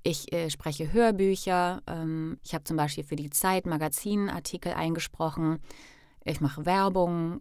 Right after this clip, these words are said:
ähm, ich mache Spiele, also Videospiele, manchmal auch ein bisschen synchron, das möchte ich noch ausbauen. Und dann übersetze ich eben noch und, äh, oder redigiere andere Texte. Und das alles dann auf Deutsch oder Englisch.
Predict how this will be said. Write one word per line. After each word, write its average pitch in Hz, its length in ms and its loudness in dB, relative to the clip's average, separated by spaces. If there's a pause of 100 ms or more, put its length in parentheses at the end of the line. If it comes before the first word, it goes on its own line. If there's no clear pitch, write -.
ähm, 156 680 -2
ich 143 100 -14
mache 143 220 -4
Spiele, 185 720 0
also 147 220 -6
Videospiele, 170 920 -2 (400)
manchmal 160 360 0
auch - 140 -2
ein 151 60 0
bisschen 143 260 0
synchron, 226 500 6
das 185 120 0
möchte 151 220 -2
ich - 100 -10
noch - 140 -6
ausbauen. 170 580 0 (680)
Und 170 220 2
dann 147 160 2
übersetze 175 460 2
ich 135 120 -4
eben 127 220 -2
noch 123 260 -4
und, 139 340 -4
äh, 139 200 -4 (120)
oder 143 420 -2
redigiere 151 760 0 (120)
andere 143 400 0
Texte. - 440 -8 (600)
Und 151 120 2
das 147 100 0
alles 151 260 2
dann 175 180 -2
auf 170 240 -4
Deutsch 139 340 0
oder - 200 -4
Englisch. 127 400 -2